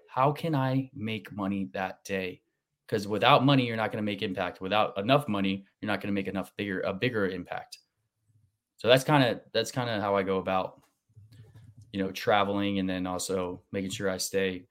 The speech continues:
And then, uh, the biggest thing too is, like, guys, you're not doing this for yourself. You're a father. Your kids need you.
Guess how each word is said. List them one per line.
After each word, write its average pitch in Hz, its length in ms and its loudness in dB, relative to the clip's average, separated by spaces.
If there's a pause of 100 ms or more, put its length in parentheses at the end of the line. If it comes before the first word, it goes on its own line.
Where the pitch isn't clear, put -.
(480)
And 156 80 2
then, 160 160 6
uh, 139 80 6
the 135 140 0
biggest 185 260 4
thing 117 140 0
too 135 160 2
is, 98 100 -2
like, 98 220 0 (420)
guys, 123 220 6
you're 143 60 0
not 175 140 2
doing 120 180 0
this 101 120 -4
for 101 100 -8
yourself. 92 440 -4 (720)
You're 143 140 8
a 139 60 6
father. 123 400 4 (920)
Your 139 200 2
kids 135 560 0 (1000)
need 113 300 -4
you. 90 200 -8